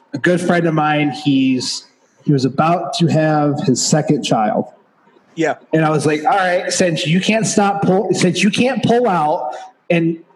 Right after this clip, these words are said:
Speaker 1: just love coming in your life, we're gonna have one,
Speaker 2: Right.
Speaker 1: we're gonna have one last week of fun
Speaker 2: Yeah.
Speaker 1: until you can't come out anymore."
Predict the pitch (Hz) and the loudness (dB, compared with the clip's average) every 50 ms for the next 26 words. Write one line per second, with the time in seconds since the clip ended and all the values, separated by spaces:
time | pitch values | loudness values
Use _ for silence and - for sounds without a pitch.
0 | - - - 156 - - 156 170 175 196 185 - - 190 185 180 180 170 175 170 | -4 0 0 0 2 2 2 2 2 2 2 2 2 2 4 4 4 4 4 2
1 | 165 160 156 156 165 165 151 131 127 123 - - - - - - - - - - | 4 2 2 2 2 2 2 0 0 -2 -4 -8 -14 -14 -18 -20 -20 -20 -20 -20
2 | _ _ - - 151 160 185 170 180 175 151 - 139 156 175 196 220 233 240 - | _ _ -2 0 0 2 2 2 2 2 2 2 2 2 2 2 2 2 2 2
3 | 135 127 - - 208 - 170 156 170 185 220 214 214 180 160 165 190 208 226 254 | 0 2 2 0 0 2 2 2 2 4 4 4 2 2 2 2 2 2 2 2
4 | 254 240 247 233 202 - - 175 208 220 185 - 226 - - - - _ _ _ | 2 2 2 2 0 0 2 2 4 4 2 0 0 -2 -4 -6 -8 _ _ _
5 | _ - _ _ - _ _ _ - - 170 165 - - 226 233 226 214 180 160 | _ -20 _ _ -20 _ _ _ -4 -2 -2 -2 0 0 2 2 2 2 2 0
6 | 156 151 - - - 170 160 208 190 175 165 143 139 170 190 - - 208 190 - | -2 -4 -4 0 0 0 2 4 2 2 2 2 2 2 2 2 0 0 0 2
7 | - 180 180 180 180 - 135 131 123 120 104 - | 0 2 2 2 0 0 -2 -2 -2 -2 -4 -6